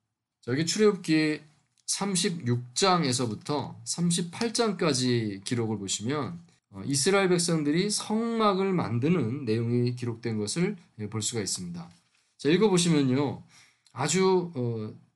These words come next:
자세한 내용이 나와 있습니다. 어떤 재료로 만들었고, 어떤 크기로 만들었고, 어떤 모양으로 만들었는지 그런 것들을 일일이 하나하나 다 소개하고 있죠. 자, 그런데 여기서 한 가지 궁금한 것은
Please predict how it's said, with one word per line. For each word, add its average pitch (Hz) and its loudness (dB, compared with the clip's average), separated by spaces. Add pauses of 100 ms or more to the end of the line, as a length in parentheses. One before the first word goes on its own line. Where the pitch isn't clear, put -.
자세한 208 2
내용이 160 4
나와 107 0
있습니다. 101 -4
어떤 151 2
재료로 139 2
만들었고, 107 -2
어떤 175 0
크기로 180 0
만들었고, 113 -4
어떤 180 2
모양으로 170 4
만들었는지 113 -6
그런 196 0
것들을 175 -2 (340)
일일이 175 4 (100)
하나하나 156 0
다 113 -4
소개하고 123 0 (180)
있죠. 107 -4 (500)
자, 127 -4
그런데 214 6
여기서 165 4
한 196 2
가지 180 2
궁금한 131 0
것은 120 -4